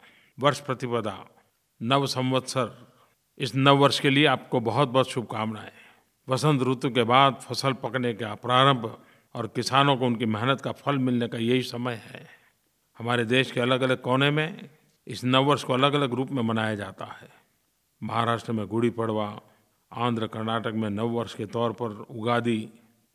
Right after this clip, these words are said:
सिंधी चेटीचांद, कश्मीरी नवरेह, अवध के क्षेत्र में संवत्सर पूजा, बिहार के मिथिला में जुड़ शीतल और मगध में सतुवानी का त्यौहार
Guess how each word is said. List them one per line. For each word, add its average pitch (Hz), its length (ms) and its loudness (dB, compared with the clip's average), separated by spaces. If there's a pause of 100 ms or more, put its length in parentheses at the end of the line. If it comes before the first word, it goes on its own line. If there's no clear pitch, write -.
(200)
सिंधी 123 420 0
चेटीचांद, 120 840 -2 (680)
कश्मीरी 117 460 0
नवरेह, 120 640 2 (680)
अवध 120 300 0
के 120 80 0
क्षेत्र 123 400 -2
में 120 200 2
संवत्सर 120 500 -2
पूजा, 127 520 -2 (640)
बिहार 117 360 4
के 120 100 0
मिथिला 123 440 0
में 113 380 -2 (300)
जुड़ 120 260 -2
शीतल 131 500 -4 (600)
और 104 120 -10
मगध 117 340 0
में 120 200 0
सतुवानी 127 560 -2
का 110 120 -4
त्यौहार 110 640 -4